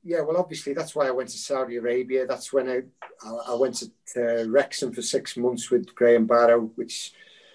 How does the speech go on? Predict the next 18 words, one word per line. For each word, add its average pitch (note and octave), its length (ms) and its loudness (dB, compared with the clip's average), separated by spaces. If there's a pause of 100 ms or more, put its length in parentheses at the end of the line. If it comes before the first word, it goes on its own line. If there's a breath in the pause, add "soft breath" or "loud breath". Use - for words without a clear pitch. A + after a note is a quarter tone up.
(120 soft breath)
obviously B2+ 380 2
didn't C3 320 2
work B2 320 6
out. B2 300 6 (280)
Um, A2 500 -2 (200)
but C#3 180 8
any D3 260 4
opportunity C3+ 560 2
that A#2 180 0
I A2 60 0
get C3+ 320 2
to - 120 -6
get A2 260 -2
back A#2 240 -8
in, A#2 320 -2
I A2+ 60 -6
will. A2+ 600 4
Obviously, A#2+ 640 2